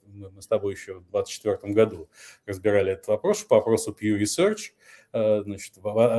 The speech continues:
м, христиане Америки ответили, что они не верят в искренность христианских убеждений Дональда Трампа,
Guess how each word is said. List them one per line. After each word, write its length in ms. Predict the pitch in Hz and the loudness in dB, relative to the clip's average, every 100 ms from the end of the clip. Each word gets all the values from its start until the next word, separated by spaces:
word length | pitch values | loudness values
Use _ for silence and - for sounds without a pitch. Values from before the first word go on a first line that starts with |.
| 110 | 0
м, 240 | 110 107 | 0 -4
христиане 540 | 104 101 - 131 147 127 | -6 -8 2 2 4 2
Америки 420 | 117 123 127 127 | 2 2 0 2
ответили, 360 | 120 127 120 113 | 2 2 -6 -8
что 160 | - | 0
они 140 | 117 123 | 0 2
не 120 | 156 | 2
верят 280 | 151 92 90 | 2 0 -4
в 40 | 98 | -12
искренность 380 | 82 - 92 - | -16 -16 -18 -16
христианских 500 | - 107 95 104 - | -4 -4 -4 -10 -12
убеждений 500 | 92 98 101 95 95 | -10 -4 -4 -4 -6
Дональда 300 | 95 95 98 | -8 -6 -8
Трампа, 500 | 151 220 240 226 - | 0 0 0 -4 -6